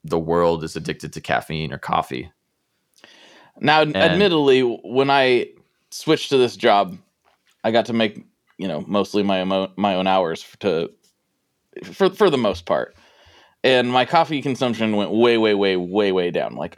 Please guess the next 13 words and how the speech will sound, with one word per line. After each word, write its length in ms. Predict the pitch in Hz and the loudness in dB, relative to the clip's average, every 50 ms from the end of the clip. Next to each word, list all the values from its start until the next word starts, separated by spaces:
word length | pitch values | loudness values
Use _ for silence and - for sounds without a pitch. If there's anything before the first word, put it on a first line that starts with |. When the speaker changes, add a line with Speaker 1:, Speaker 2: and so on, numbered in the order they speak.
| _ | _
Speaker 2:
I'll 160 | - 113 110 107 | 2 2 2 4
have 240 | 120 113 107 95 | 2 2 2 0
it 240 | 101 95 90 - - _ _ - _ _ _ _ _ _ _ _ _ _ | -2 -2 -4 -4 -10 _ _ -20 _ _ _ _ _ _ _ _ _ _
once 320 | - 113 110 104 98 - | -2 0 0 0 -2 -2
in 120 | 110 104 95 | -4 -2 -2
a 40 | 92 | -2
while. 440 | 87 85 82 82 78 55 52 - - | 0 0 0 0 0 0 -2 -4 -2
But 200 | - - 107 - | 0 0 0 0
the 100 | - 110 | 0 -2
nice 340 | 107 107 113 123 143 - - | 0 2 2 2 0 0 -2
thing 180 | - 190 196 208 | -2 0 0 2
about 340 | 196 180 190 214 214 - | 2 2 0 0 0 -2
that 240 | - 226 240 247 247 | 0 0 0 0 -2